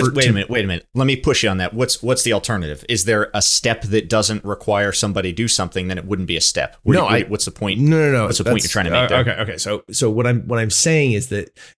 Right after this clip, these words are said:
Speaker 1: uh, I, every time I'm doing, every time I, as the applicant, respond and do the thing that you want me to do, I am putting forth effort into that application because I am theoretically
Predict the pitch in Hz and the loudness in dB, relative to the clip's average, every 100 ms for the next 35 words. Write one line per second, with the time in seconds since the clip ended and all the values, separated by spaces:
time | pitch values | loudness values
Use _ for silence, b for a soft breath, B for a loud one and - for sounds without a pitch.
0 | _ _ 117 107 101 95 - _ _ _ | _ _ 0 2 2 -2 -8 _ _ _
1 | _ _ _ _ - 123 131 135 - 147 | _ _ _ _ -2 2 4 2 2 2
2 | 220 185 170 151 123 113 104 135 131 123 | 2 2 4 4 4 4 4 4 2 0
3 | 151 135 139 123 113 120 123 120 98 107 | 0 0 0 2 2 2 2 2 0 0
4 | 113 98 95 82 _ _ _ _ _ _ | -2 -4 -4 -6 _ _ _ _ _ _
5 | 110 - 139 135 127 127 113 104 98 123 | 0 0 2 2 4 2 2 -2 2 4
6 | 123 - 127 120 95 110 117 117 117 113 | 4 2 0 0 0 0 0 0 0 -2
7 | 113 90 90 143 165 120 92 95 B B | -2 -4 0 4 4 4 2 -2 B B
8 | B _ - 107 127 143 120 117 120 95 | B _ -6 -2 2 2 2 2 2 -2
9 | - - 147 131 135 120 - 135 123 123 | -4 0 2 2 2 0 0 -2 0 0
10 | 113 - 113 113 - 110 107 104 107 107 | -2 -2 0 0 0 0 0 -2 -4 -2
11 | 98 107 101 - 120 117 110 101 101 92 | -2 -2 -4 0 2 2 0 -2 -2 -2
12 | 90 90 B B - - 104 98 92 92 | -4 -6 B B -6 0 2 2 0 -2
13 | 90 90 | -4 -6